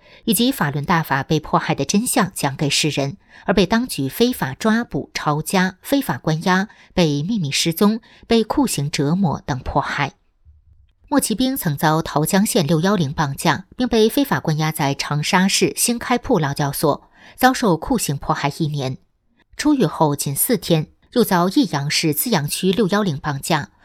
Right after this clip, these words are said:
并再度遭非法劳教一年三个月。二零一三年四月，莫奇兵在长沙市火车站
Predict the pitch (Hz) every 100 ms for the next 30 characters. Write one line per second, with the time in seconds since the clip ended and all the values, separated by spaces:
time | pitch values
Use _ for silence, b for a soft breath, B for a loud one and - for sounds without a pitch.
0 | B 285 277 226 175 147 - 151 151 240
1 | 254 151 139 135 - 165 135 - 233 143
2 | 143 135 - 202 214 143 - 147 - _
3 | _ _ _ _ _ _ _ - 262 240
4 | 254 269 285 262 143 - 151 - 151 -
5 | _ _ 196 190 190 185 240 254 185 -
6 | - 156 160 214 220 - 175 151 147 202
7 | 262